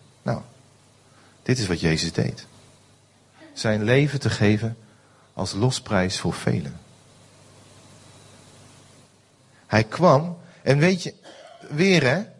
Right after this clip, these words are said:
de Zoon van God daalt af naar de aarde. En wij zijn aan het idee gewend, maar moet je je eens voorstellen, hè, wij zitten hier op een planeetje dat als je een kaart van het universum maakt, zover wij dat snappen,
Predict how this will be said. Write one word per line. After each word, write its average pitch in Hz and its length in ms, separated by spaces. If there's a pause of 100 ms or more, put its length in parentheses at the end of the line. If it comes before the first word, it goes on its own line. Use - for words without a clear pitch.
(200)
de 131 160
Zoon 180 500
van 151 260
God - 420 (120)
daalt 180 600
af - 360
naar 143 240
de 131 100
aarde. 127 460 (1600)
En 120 160
wij 165 160
zijn 160 200
aan 135 80
het 127 100
idee 131 240
gewend, 143 380 (240)
maar 135 120
moet 180 140
je 190 60
je 190 60
eens 180 140
voorstellen, 139 500
hè, 196 60 (440)
wij 165 280
zitten 175 280
hier 170 240
op 156 120
een 127 200 (300)
planeetje 180 600
dat 156 180
als 156 240
je - 80
een 135 140
kaart 190 260
van 165 100
het 151 140
universum 151 600
maakt, 110 260
zover 120 300
wij 120 160
dat 110 140
snappen, 165 480